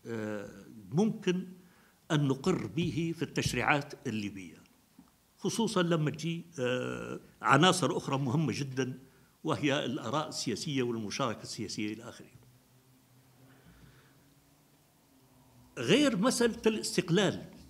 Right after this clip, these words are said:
المؤسسي والاستقلال الفردي أو الشخصي للسلطة القضائية، هناك الاستقلال المالي أو الم-، يسموها الموارد المالية الكافية.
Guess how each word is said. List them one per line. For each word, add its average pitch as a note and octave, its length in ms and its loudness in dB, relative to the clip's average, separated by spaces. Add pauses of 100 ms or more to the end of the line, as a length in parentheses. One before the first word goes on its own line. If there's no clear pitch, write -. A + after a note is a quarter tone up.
(100)
المؤسسي B2+ 760 0 (260)
والاستقلال F#3 680 0
الفردي C3 540 2 (220)
أو B2 140 0
الشخصي - 520 -2 (1000)
للسلطة G3+ 460 0
القضائية، A#2 580 -2 (440)
هناك A#3+ 280 2
الاستقلال G#3 580 0
المالي C#3+ 500 4 (1200)
أو A3+ 340 10 (320)
الم-، D3+ 380 2
يسموها D#3+ 480 0
الموارد D#3 540 2
المالية D3 480 4
الكافية. A#2+ 560 0